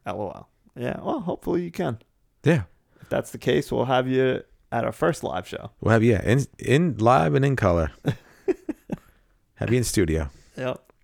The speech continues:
Speaker 1: Um, he says, "Don't sell yourself short on the download numbers.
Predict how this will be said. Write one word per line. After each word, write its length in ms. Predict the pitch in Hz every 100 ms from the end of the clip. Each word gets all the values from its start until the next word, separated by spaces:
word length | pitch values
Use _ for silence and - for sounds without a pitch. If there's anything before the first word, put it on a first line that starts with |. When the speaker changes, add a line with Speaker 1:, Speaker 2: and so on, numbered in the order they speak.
| _ _ _ _ _ _ _
Speaker 1:
Um, 560 | - 117 107 107 104 101 _ _ _ _ _ _ _ _ -
he 180 | - 123
says, 340 | - 127 120
"Don't 240 | 110 165 254
sell 160 | -
yourself 320 | 240 220 196
short 260 | - 120 127
on 80 | 131
the 100 | 143
download 440 | 185 180 135 107
numbers. 440 | 92 87 92 -